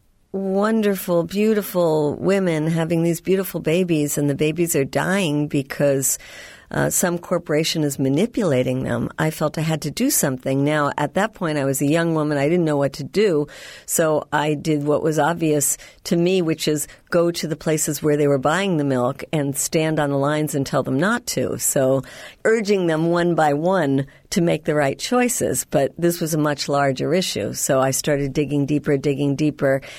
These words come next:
And so little did I know as I started, uh, my own quest with a petition and going into the,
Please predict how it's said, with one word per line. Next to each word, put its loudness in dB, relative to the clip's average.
And 0
so 2
little 2
did 0
I 0
know 0
as -2
I 0
started, -2
uh, 0
my 0
own 0
quest -4
with -2
a 0
petition 0
and -2
going 2
into -2
the, 2